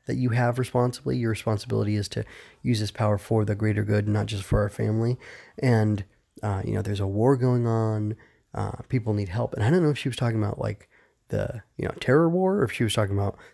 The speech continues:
the Civil War. Um, and something interesting, Cap tells, uh, Spider-Man that he's gonna have to worry about his kids since they have powers too, that Tony will come for them someday.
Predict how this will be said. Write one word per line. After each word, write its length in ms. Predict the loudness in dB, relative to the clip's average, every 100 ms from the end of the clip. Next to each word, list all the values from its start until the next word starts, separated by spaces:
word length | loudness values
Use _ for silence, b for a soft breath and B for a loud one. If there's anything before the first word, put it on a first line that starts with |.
| -6
the 300 | -4 -4 -4
Civil 360 | -4 0 2 2
War. 320 | 0 -4 -8 B B B 0
Um, 300 | 2 2 0
and 140 | -2 0
something 220 | 4 4
interesting, 320 | 2 0 -2
Cap 380 | -2 -4 -4 -8 _ -6
tells, 440 | -2 0 0 -4 -14 B B B -8
uh, 360 | -8 -8 -12 -14
Spider-Man 460 | -4 0 2 2 0
that 140 | -2
he's 220 | -2 -2
gonna 140 | 0 0
have 140 | 0
to 80 | -2
worry 240 | 0 0
about 160 | 0 -2
his 160 | -4
kids 360 | -2 0 0 -2
since 220 | -6 -6
they 120 | -4
have 120 | -4 -2
powers 340 | -2 -2 -6
too, 220 | -6 -4
that 160 | -4 -4
Tony 220 | 0 0
will 140 | 0
come 260 | -4 -6 -6
for 120 | -4
them 160 | -6 -4
someday. 440 | -6 -6 -4 -6